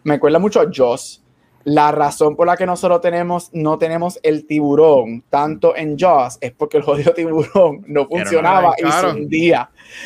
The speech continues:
Speaker 1: en
Speaker 2: Se
Speaker 1: el
Speaker 2: hundía.
Speaker 1: agua. So Spielberg dijo, "Nunca vamos a enseñar el tiburón más que como en tres escenas", y
Speaker 3: Ajá.
Speaker 1: mira el masterpiece que salió. Es
Speaker 2: Sí.
Speaker 1: lo mismo de Clerks.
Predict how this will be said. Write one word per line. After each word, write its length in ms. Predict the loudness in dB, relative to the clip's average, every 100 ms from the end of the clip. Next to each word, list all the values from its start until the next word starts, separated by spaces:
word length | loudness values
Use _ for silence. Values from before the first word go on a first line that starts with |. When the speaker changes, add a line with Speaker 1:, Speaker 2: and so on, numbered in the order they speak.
| -4
Speaker 1:
en 200 | 0 2
Speaker 2:
Se 60 | 2
Speaker 1:
el 80 | 2
Speaker 2:
hundía. 100 | 2
Speaker 1:
agua. 400 | 2 0 -4 -8
So 180 | -4 -2
Spielberg 460 | -2 2 2 2 -2
dijo, 360 | 2 4 4 0
"Nunca 500 | -10 -4 -4 -2 0
vamos 240 | 2 0
a 40 | -2
enseñar 320 | -2 0 0
el 100 | 0
tiburón 560 | 0 4 4 4 0
más 140 | -8 -8
que 100 | -4
como 160 | -4
en 80 | -4
tres 300 | -4 -2 -2
escenas", 400 | 0 0 0 -2 -8 _ _ _
y 80 |
Speaker 3:
Ajá. 80 | -6
Speaker 1:
mira 160 | -2 -2
el 80 | 0
masterpiece 580 | 2 0 -2 -6 -8
que 120 | -4 -4
salió. 240 | -2 -2
Es 120 | -2
Speaker 2:
Sí. 40 | 0
Speaker 1:
lo 140 | -2
mismo 280 | -2 -2 2
de 160 | 2 2
Clerks. 420 | 0 0 -2